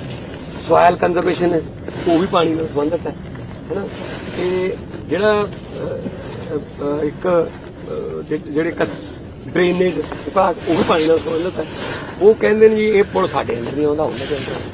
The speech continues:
ਉਹ ਕਹਿੰਦੇ ਨੇ ਜੀ ਇਹ ਕੱਸੀਆਂ ਸਾਡੇ under ਨਹੀਂ ਆਉਂਦੀਆਂ, ਸਾਡੇ under ਸੂਏ ਆਉਂਦੇ ਨੇ। ਉਹ ਕਹਿੰਦੇ ਨੇ ਸਾਡੇ under ਵੱਡੀਆਂ ਨਹਿਰਾਂ ਆਉਂਦੀਆਂ ਨੇ।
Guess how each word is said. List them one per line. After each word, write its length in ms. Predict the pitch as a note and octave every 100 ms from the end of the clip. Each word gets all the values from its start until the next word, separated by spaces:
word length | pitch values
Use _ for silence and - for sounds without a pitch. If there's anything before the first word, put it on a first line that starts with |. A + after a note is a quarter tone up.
| - - -
ਉਹ 120 | G3+
ਕਹਿੰਦੇ 220 | G#3+ A3
ਨੇ 60 | A3+
ਜੀ 80 | A3+
ਇਹ 40 |
ਕੱਸੀਆਂ 440 | - D#3 E3 F3
ਸਾਡੇ 260 | D3 E3 F3+
under 160 | E3+ E3+
ਨਹੀਂ 140 | F3+
ਆਉਂਦੀਆਂ, 200 | F3 E3+
ਸਾਡੇ 180 | E3 E3+
under 200 | E3 D#3
ਸੂਏ 320 | C#3+ C#3+ D3
ਆਉਂਦੇ 240 | D3+ D3
ਨੇ। 80 | D3 C#3 - - - -
ਉਹ 140 | G#3
ਕਹਿੰਦੇ 320 | G#3+ G#3+ A3
ਨੇ 100 | A3
ਸਾਡੇ 240 | F#3 F#3 G3+
under 160 | G3
ਵੱਡੀਆਂ 280 | E3 C#3+ D3
ਨਹਿਰਾਂ 220 | D3 D#3+
ਆਉਂਦੀਆਂ 240 | F3 F3
ਨੇ। 60 | E3+